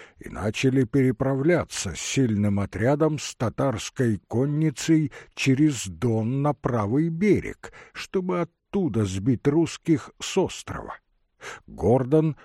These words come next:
послал к обоим генералам просьбу идти на выручку Долгорукому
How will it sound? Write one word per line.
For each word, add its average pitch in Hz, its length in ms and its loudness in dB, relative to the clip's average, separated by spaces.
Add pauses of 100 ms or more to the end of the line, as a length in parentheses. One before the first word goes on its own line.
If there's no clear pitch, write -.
(120)
послал 104 640 -4
к - 120 -10
обоим 110 520 2
генералам 110 720 2
просьбу 107 840 0
идти 110 480 0
на 151 160 0
выручку 143 640 0
Долгорукому 127 960 -2